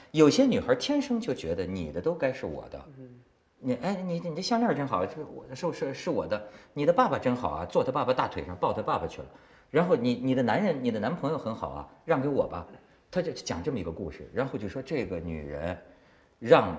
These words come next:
Speaker 1: 让完了之后，就是说也很奇怪，她的闺蜜抢了她的男人，
Speaker 2: 嗯。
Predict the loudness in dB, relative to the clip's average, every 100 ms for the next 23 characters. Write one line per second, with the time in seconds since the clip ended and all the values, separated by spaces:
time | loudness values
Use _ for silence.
0 | -4 0 0 0 -2 -2 -2 0 0 0
1 | -2 -8 -2 0 -2 -4 -16 -20 -20 -20
2 | _ _ _ _ _ -2 0 2 0 -2
3 | 2 2 2 -8 -20 -20 _ _ _ -2
4 | 0 2 2 0 -2 -4 -6 -4 -6 -4
5 | -4 -4 -4 -4 -6 -8 -14 -20 -20